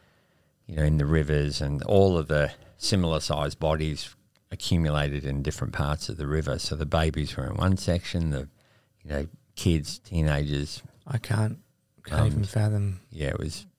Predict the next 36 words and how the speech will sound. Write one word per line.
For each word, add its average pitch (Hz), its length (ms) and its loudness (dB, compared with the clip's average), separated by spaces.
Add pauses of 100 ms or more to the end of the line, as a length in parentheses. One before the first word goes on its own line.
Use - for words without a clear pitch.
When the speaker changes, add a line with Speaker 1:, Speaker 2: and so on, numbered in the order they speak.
(180)
Speaker 1:
I, - 200 -4
I - 140 -8
just - 260 -4
don't, 131 280 2 (120)
I - 80 -6
can't 131 300 2
think 104 260 2
of 90 120 6
a 85 60 4
natural 80 420 0
disaster 73 720 -2
where 71 440 -2 (540)
the 80 160 -6
volume 78 420 2
of 69 180 -4
death 73 320 -2 (380)
was, 78 340 -20 (240)
was 78 200 -16
so 76 280 -4
big. 76 340 -4
You 95 120 2
know, 92 60 6
even 85 400 4 (1040)
Turkey's 82 680 0
earthquake, 80 500 0 (120)
bam, 80 380 0
where 71 120 -2
twenty 78 280 0
thousand 80 500 -6
people. 80 400 -8 (640)
Speaker 2:
Maybe 110 280 0
Haiti 107 500 0
had, 107 340 -2
had 113 260 -16
quite 113 260 -4
a 113 220 -12